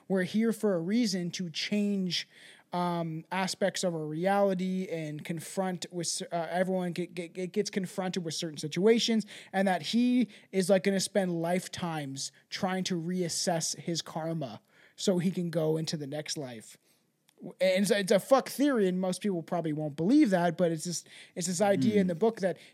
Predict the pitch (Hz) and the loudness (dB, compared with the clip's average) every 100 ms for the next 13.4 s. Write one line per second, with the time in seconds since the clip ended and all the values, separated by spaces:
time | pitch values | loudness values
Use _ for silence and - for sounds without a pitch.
0 | _ - - 208 220 220 190 190 196 214 | _ -12 -2 4 4 4 2 2 6 6
1 | 240 214 196 170 170 180 220 214 226 220 | 6 4 2 2 0 0 0 2 2 2
2 | 185 175 202 185 165 156 170 165 190 175 | 0 0 0 0 0 -2 -6 -2 0 0
3 | - 180 143 - - - _ _ - 180 | 0 -2 -2 -4 -6 -10 _ _ 2 2
4 | 180 170 160 - 240 202 196 - _ - | 2 0 -4 -4 -2 -2 -2 -6 _ -20
5 | - 208 190 180 165 - 190 180 170 175 | -4 0 2 0 -4 -2 0 0 0 0
6 | 190 180 180 175 165 170 165 165 170 156 | 0 0 -2 -2 -4 -4 -4 -4 -4 -6
7 | 147 151 135 131 101 - - _ _ _ | -8 -8 -8 -10 -12 -18 -20 _ _ _
8 | _ _ _ - 185 208 240 247 226 226 | _ _ _ -2 2 6 8 6 4 4
9 | 220 185 - 202 214 214 214 202 165 - | 4 4 4 4 4 2 0 -2 -4 -6
10 | _ _ _ _ _ _ _ _ - 135 | _ _ _ _ _ _ _ _ 0 2
11 | - 120 113 107 117 127 104 98 - 110 | 4 4 6 6 4 4 2 2 2 4
12 | 107 104 101 98 98 107 104 - 110 101 | 4 4 2 2 2 0 -2 -4 -2 0
13 | 101 101 98 | 0 0 -2